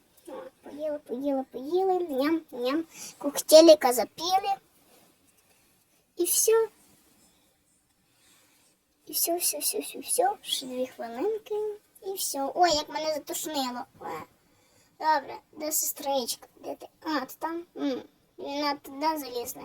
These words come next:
я знаю. Ми йдемо на велику піраміду з верблюдом. Там дуже класний верблюд, мені, мені аж по щось. Дивіться, всі залізають на верблюда.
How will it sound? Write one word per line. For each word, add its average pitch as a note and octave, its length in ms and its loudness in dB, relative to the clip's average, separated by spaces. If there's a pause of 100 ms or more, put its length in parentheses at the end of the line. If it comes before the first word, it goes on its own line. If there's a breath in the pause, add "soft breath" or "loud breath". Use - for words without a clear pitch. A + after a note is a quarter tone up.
я B3 60 -14
знаю. C4+ 340 -14 (360 loud breath)
Ми C#4 200 2
йдемо C#4 200 0
на C4 240 -4
велику C4+ 260 -6
піраміду C4 540 -6
з B3+ 80 -14
верблюдом. B3 880 -6 (720 soft breath)
Там D4 180 -2
дуже C#4+ 380 -4
класний C4 420 2
верблюд, B3+ 500 -6
мені, C4 560 2 (1040)
мені - 260 -6
аж D4+ 120 -6
по - 80 -20
щось. - 420 -2
Дивіться, D4 400 -2
всі F#4 260 2
залізають D4+ 500 0
на C4+ 180 -4
верблюда. C#4+ 540 -12